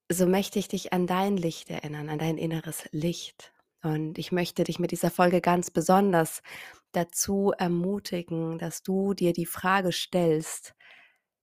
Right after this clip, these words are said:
wann bist du in deiner vollen Größe? Ja, wann, wann bist du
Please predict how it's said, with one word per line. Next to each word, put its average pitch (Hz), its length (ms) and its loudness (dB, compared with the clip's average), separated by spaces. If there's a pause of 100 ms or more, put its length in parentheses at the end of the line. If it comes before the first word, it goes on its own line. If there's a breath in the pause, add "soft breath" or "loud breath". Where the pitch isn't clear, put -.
(1400)
wann 180 640 2
bist - 420 -2
du 220 280 6
in 165 260 2
deiner 180 720 2
vollen 185 580 2
Größe? 175 640 -2 (180)
Ja, 160 260 -6
wann, 185 320 0 (260)
wann 190 320 2
bist - 300 -4
du 214 320 2